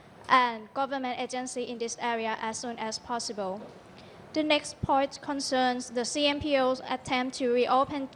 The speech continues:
government agencies for general services. So far, a total of sixty-six agencies have resumed their functions. However, in light of the Civil Court's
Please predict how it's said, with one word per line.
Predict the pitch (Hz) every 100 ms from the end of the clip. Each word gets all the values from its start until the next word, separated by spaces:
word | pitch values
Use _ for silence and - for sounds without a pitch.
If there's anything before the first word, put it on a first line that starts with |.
| -
government | 247 226 240 233 226
agencies | 226 240 247 - 226 226
for | - 233
general | 247 233 233 233
services. | - 226 240 233 208 196 - - - -
So | - - 320
far, | 320 247 240 240 -
a | 240
total | - 330 339 302
of | 277 240
sixty-six | - 311 - 262 - 254 - - - -
agencies | 269 254 240 226 220 220 - - -
have | 285 277
resumed | 269 247 277 269 254
their | 226
functions. | - 262 269 - 208 208 - - - -
However, | - 269 254 320 262 220 226 254 -
in | 311 302
light | 262 254 -
of | 262 240
the | 233
Civil | - 294 277
Court's | 277 247 247